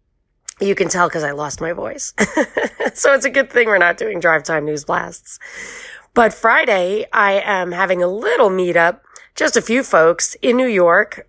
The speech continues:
near where I visit my mom. So if you are around Friday night, you wanna meet us for a drink, it'll be my sister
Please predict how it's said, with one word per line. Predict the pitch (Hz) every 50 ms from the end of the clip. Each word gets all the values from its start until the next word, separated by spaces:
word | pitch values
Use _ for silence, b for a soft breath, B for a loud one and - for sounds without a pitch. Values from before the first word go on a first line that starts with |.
| -
near | 226 208 185 180 175
where | 175 180 175 170 165
I | 160 156 151 160 165
visit | 175 190 165 - 165
my | 175 160 143
mom. | 147 147 147 156 156 160 170 180 190 233 285 - _ B B B B B B B B B
So | B - - 226 196 196
if | 185 -
you | 202 208 220 233 233 233 233 226 226 233 - -
are | 208 202 196 190
around | 180 180 185 202 226 220
Friday | - 202 196 180 175 165
night, | 160 175 220 269 349 339
you | 233 208
wanna | 175 160 160
meet | 160 165 175
us | 170 180 -
for | - 170 170
a | 160
drink, | 139 - 165 165 180 196 247 294 - - -
it'll | - - 151
be | 147 - 175 180 190 170
my | 156 151
sister | 131 - - 214 - - - 175 180 180 180 208 240 262